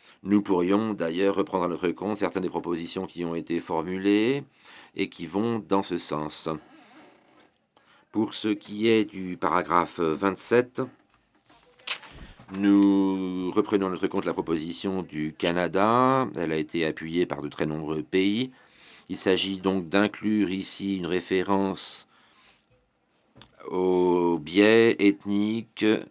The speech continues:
de genre, de handicap notamment. Bien, nous sommes d'accord pour dire que beaucoup de ces éléments sont associés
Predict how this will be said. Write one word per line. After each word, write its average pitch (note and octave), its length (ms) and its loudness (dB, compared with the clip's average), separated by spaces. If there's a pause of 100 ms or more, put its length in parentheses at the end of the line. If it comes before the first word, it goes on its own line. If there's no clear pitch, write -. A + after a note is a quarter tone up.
de F#2 160 0
genre, G2+ 840 4 (440)
de F2+ 400 -2
handicap F#2+ 720 2 (140)
notamment. F2 540 0 (1040)
Bien, G#2 320 2
nous G#2+ 240 2
sommes G#2 300 4
d'accord G#2 440 4
pour G2 180 -2
dire G2 300 0
que F2+ 100 -2
beaucoup G2+ 540 0
de F2 180 2
ces F2 260 -2
éléments F#2+ 480 2
sont F2 520 -6
associés F#2 920 2